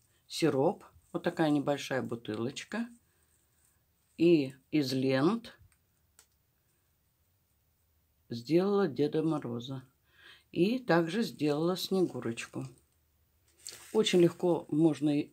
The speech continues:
сделать. Красиво смотрится. Очень красиво смотрится. Вот такие нарядные у меня Дед Мороз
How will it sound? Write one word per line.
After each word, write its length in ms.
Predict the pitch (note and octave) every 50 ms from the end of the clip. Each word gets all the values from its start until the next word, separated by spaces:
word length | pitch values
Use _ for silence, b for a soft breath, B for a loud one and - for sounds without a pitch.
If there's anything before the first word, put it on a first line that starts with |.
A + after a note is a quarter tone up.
| _ -
сделать. 800 | - C3 B2 A#2 B2+ C3+ F3 G#3 A3+ A3+ A3+ A3 A3+ - - - _ b b b b b b b b b b b b _ _ _ _ _ _ _ _ _ _ -
Красиво 440 | - - E3 - - - D#3 C#3+ C#3
смотрится. 840 | - - - C#3+ F3 - E3+ - E3+ E3+ E3+ - - A3+ A#3+ B3 - - _ _ _ _ _ _ _ _ _ _ _ _ _ _ _ _ _ _ _ _ _ _
Очень 320 | - D#3+ D3 - - A#2+ A2+
красиво 400 | - - C3 - - - A2+ A2+
смотрится. 720 | - - - - A#2 - - - - - - - E3 E3+ B B B B B B B B B B B B _ _ _ _ _ _ _ _ _ - -
Вот 120 | D3 -
такие 540 | - D3 C3+ - - D3+ B2+ A#2 C#3 C#3 - _ _ _ _ _ _ _ _ _ _ _ b b b b b b b b _ _ _ _ _ _ _ _ _ _ _ _ _ -
нарядные 720 | - D3+ D3+ D3+ C#3+ C#3 C#3 C3+ C3 B2+ B2+ B2+ B2+ B2+
у 80 | B2+ B2
меня 260 | B2 B2 C3 C3 B2
Дед 280 | A#2 A2+ A#2+ B2+ A#2+ -
Мороз 540 | C3 B2 B2 B2 C3+ F3+ A#3 A#3 - - -